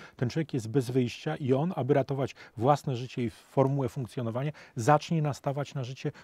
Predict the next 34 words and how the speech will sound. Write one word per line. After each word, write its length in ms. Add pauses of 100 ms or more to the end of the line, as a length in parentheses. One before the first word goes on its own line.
drugiej 320
osoby. 420 (380)
A 100
nad 200
tym 140
się 180 (220)
kompletnie 720
ci, 160
którzy 280
dzisiaj 240
te 120
decyzje 400
o 20
otwartości, 580 (280)
yy, 420
podejmują, 540
nie 200
zastanawiają. 880 (520)
On 220
nie 100
idzie 460 (200)
i 60
nie 120
biega 320
z 140
nożem 520 (520)
po 300
mieście 400
francuskim, 680
belgijskim 560
czy 140
niemieckim 420
dla 140
przyjemności, 720